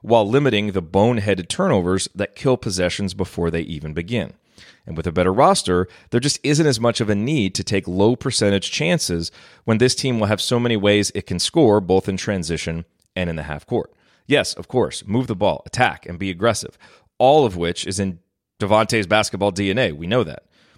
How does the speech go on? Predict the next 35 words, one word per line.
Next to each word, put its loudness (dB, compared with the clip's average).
But 2
he 0
should 0
also 2
keep -8
in -4
mind 0
that -10
patience -2
and -8
prudence -2
will -2
be 0
rewarded 2
more 0
this -2
year. -4
If -6
he 0
can -2
mix 0
a 0
little 2
more 4
of 0
both 2
into -2
his -4
play, 0
he -4
can -4
be 0
the -2
point -4
guard -4